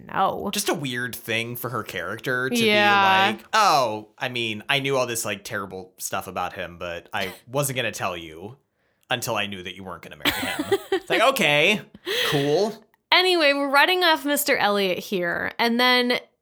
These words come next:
Speaker 1: Anne is trying to get Captain Wentworth to be like, "Hey, I'm not interested in Mister Elliot. Like, I'm interested in you." And we end up in this scene where she's talking with, uh, Captain Harville, who ends up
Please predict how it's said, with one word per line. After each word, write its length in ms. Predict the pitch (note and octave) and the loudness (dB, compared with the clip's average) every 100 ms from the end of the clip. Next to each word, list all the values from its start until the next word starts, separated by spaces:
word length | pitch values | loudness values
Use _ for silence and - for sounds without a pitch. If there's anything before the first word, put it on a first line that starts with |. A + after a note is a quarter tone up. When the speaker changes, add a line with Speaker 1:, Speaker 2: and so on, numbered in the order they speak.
| - | -2
Speaker 1:
Anne 500 | B3+ C4+ C#4 C#4 C#4 | 2 4 4 4 2
is 320 | - B3+ A#3+ | 0 0 0
trying 560 | - A3+ C#4 F4 G4+ F#4+ | -2 2 4 4 2 0
to 140 | E4 | -2
get 580 | A3+ G#3 G3 - - - - _ _ _ | 2 2 2 0 -6 -8 -10 _ _ _
Captain 420 | - G#3+ G#3+ G#3 | 2 2 2 0
Wentworth 540 | F#3 F#3 F#3+ F3 E3+ - | -2 -2 0 0 -2 -4
to 120 | A3 | -4
be 160 | G3 F3+ | -2 0
like, 380 | F#3 F3 - | 2 0 -4
"Hey, 520 | - D4+ E4 C#4+ C4+ C4 | -4 2 4 4 2 0
I'm 140 | A3 A3 | 0 2
not 200 | B3+ - | 0 0
interested 400 | B3+ C4+ - B3+ | -2 -2 -2 0
in 120 | B3 | 0
Mister 240 | B3 B3 - | -2 -4 -2
Elliot. 460 | A#3 A#3 G#3+ G3+ | 0 2 2 0
Like, 160 | G3 F#3+ | -2 0
I'm 140 | F#3+ | 0
interested 400 | G3+ F#3+ - G3 | 0 -2 -4 -2
in 80 | F#3+ | -2
you." 500 | F#3 G3 E3 - D#3+ - - - | -2 0 0 -2 -8 -10 -20 -6
And 160 | A#3 B3 | -2 2
we 120 | C4+ | 2
end 180 | B3+ E4+ | 2 2
up 160 | F#4+ E4+ | 2 2
in 100 | C#4+ | 2
this 140 | C4 | 2
scene 440 | - B3+ B3 A#3 G#3+ | 0 0 2 2 2
where 160 | G3 | 0
she's 420 | F#3+ A#3 G#3+ F#3 | 0 0 -2 -4
talking 560 | - - B3 B3 B3 G#3+ | -4 2 2 2 0 0
with, 240 | F#3 F3+ - | 0 -2 0
uh, 260 | F3+ E3+ D#3+ | 0 2 0
Captain 360 | - G#3 G#3+ | -2 -2 -4
Harville, 560 | E3+ G#3+ G#3 F3 D3 D#3+ | 0 2 2 -2 -4 -4
who 180 | G3 F3+ | -4 -2
ends 240 | F#3+ F#3+ | -2 0
up 180 | F#3 | -2